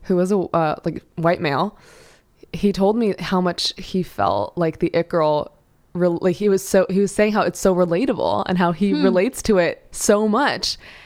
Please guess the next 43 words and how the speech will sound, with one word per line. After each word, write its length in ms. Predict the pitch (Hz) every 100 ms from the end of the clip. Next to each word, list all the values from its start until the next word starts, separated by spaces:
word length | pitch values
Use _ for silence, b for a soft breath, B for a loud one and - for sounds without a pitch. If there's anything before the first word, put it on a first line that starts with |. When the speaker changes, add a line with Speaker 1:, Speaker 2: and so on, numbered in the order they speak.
| B
Speaker 1:
and 100 | 190
how 240 | 196 196 -
it 80 | 196
just 220 | 196 175 _ _
really 300 | 190 196 208
struck 240 | - 196
a 80 | 202
chord 300 | - 214 254
in 80 | 220
him. 240 | 185 160
And 100 | 185
I 60 | 202
was 180 | 220 226
like, 220 | 247 - b b b
"That's 200 | - 220
so 220 | - 269 254
cool," 340 | - 302 294
because 440 | 190 196 214 196
when 200 | 185 190 -
I 380 | 170 185 202 196 -
wrote 360 | - 170 180 220
it, 240 | 156 160
the 260 | - 170 175 -
opening 380 | 180 190 175
lyric 300 | 165 185 175
is, 220 | 170 151 151 B B B
"I 140 | 165 175
could 140 | 190
tell 200 | - 175
I 20 |
was 200 | 170 160
living 260 | 160 165 170
in 100 | 165
a 60 |
world 400 | 151 147 165 180
that 120 | 160 147
wasn't 280 | 160 160
made 240 | 147 147 147
for 100 | 147
brown 360 | 143 131 139
skinned 400 | 143 - 139 -
girls." 320 | - - -
Speaker 2:
Right. 80 | -